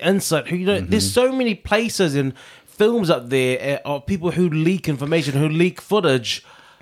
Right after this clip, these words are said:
Speaker 1: You know,
Speaker 2: Yeah.
Speaker 1: like, s-, whoever leaked
Speaker 2: I mean
Speaker 1: that footage from T M Z for Amber Heard. It's anyone,
Speaker 2: <laughs>
Speaker 1: just leak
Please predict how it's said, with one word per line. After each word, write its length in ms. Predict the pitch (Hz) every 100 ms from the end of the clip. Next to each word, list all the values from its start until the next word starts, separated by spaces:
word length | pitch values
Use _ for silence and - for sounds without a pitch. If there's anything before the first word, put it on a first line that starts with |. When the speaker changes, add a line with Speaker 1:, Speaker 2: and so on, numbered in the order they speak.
| -
Speaker 1:
You 80 | 170
know, 240 | 147 160
Speaker 2:
Yeah. 200 | 196 180 175
Speaker 1:
like, 120 | -
s-, 220 | - -
whoever 440 | 127 151 175 160 143
leaked 180 | 143 160
Speaker 2:
I 40 |
mean 160 | 160 -
Speaker 1:
that 240 | 143 156 -
footage 340 | 165 165 135
from 140 | 139
T 280 | 135 156 156
M 100 | 151
Z 520 | 127 156 165 165 160
for 360 | 143 151 143 143
Amber 260 | 143 143 151
Heard. 340 | 175 190 180
It's 220 | - 170 -
anyone, 640 | 220 262 247 160 117 120
Speaker 2:
<laughs> 40 | -
Speaker 1:
just 220 | 185 185
leak 320 | 185 254 277